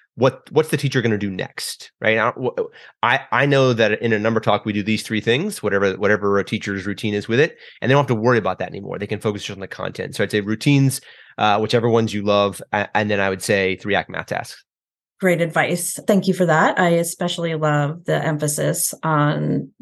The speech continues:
Speaker 2: students being engaged in the content, and they need to feel connected to something. And,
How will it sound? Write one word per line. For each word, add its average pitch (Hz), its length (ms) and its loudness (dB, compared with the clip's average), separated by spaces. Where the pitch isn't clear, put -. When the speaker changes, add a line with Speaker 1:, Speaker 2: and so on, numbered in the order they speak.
Speaker 2:
students 165 800 0
being 160 200 2
engaged 147 420 0
in 156 100 0
the 147 80 4
content, 143 560 0
and 143 140 0
they 151 100 4
need 160 240 2
to 160 80 -4
feel 156 220 -2
connected 143 480 -8
to - 80 -6
something. - 580 -6
And, 170 400 2